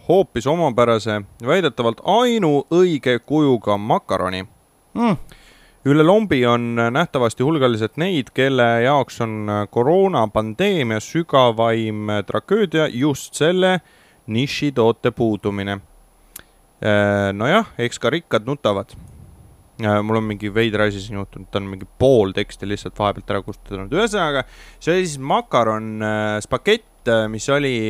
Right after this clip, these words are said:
Speaker 1: seest tühi.
Speaker 2: Aa, spikatooni või mingi sihuke asendus.
Speaker 1: Midagi taolist, jah.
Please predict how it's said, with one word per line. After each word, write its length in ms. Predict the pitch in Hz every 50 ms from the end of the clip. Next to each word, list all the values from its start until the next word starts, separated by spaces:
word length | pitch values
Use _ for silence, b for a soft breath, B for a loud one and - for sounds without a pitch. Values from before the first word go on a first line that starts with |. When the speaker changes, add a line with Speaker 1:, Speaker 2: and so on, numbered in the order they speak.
| 107 104 - b b b b b b b b b b _ - - _ - - - - -
Speaker 1:
seest 720 | - - - - 170 180 160 120 107 - - - - - _ _ _ _
tühi. 500 | - 175 180 - - 113 95 82 - - - _ _ _ _ _ -
Speaker 2:
Aa, 400 | - 190 190 202 196 180 170 151
spikatooni 840 | - - - - - - 170 - - 208 214 214 202 175 151 139 127
või 140 | 127 131
mingi 160 | 127 123 131 139
sihuke 260 | 151 139 - 139 131
asendus. 320 | 123 123 120 117 120 120
Speaker 1:
Midagi 480 | 127 135 185 202 180 123 107 104 107 104
taolist, 440 | 127 135 117 107 104 101 98 - -
jah. 140 | 110 107